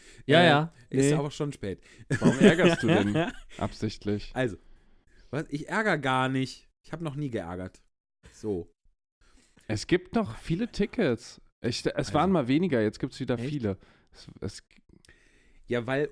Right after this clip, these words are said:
Speaker 2: ungefähr hundertsiebenundsechzig Leute, ich habe die Namen ja gestern alle aufgeschrieben und jetzt schneide ich sie auseinander, wie gesagt.
Speaker 1: Meinst du, die haben alle ihre Karten wieder umgetauscht, weil sie erstmal warten wollten, ob sie beim Gewinnspiel gewinnen?
Speaker 2: Ich,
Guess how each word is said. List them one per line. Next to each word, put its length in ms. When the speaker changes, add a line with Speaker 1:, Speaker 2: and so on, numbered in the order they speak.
Speaker 2:
ungefähr 580
hundertsiebenundsechzig 1200
Leute, 580
ich 120
habe 160
die 120
Namen 300
ja 100
gestern 360
alle 220
aufgeschrieben 720
und 120
jetzt 180
schneide 240
ich 80
sie 100
auseinander, 540
wie 80
gesagt. 280
Speaker 1:
Meinst 180
du, 40
die 140
haben 160
alle 240
ihre 220
Karten 340
wieder 220
umgetauscht, 640
weil 100
sie 400
erstmal 380
warten 320
wollten, 260
ob 100
sie 100
beim 180
Gewinnspiel 420
gewinnen? 240
Speaker 2:
Ich, 180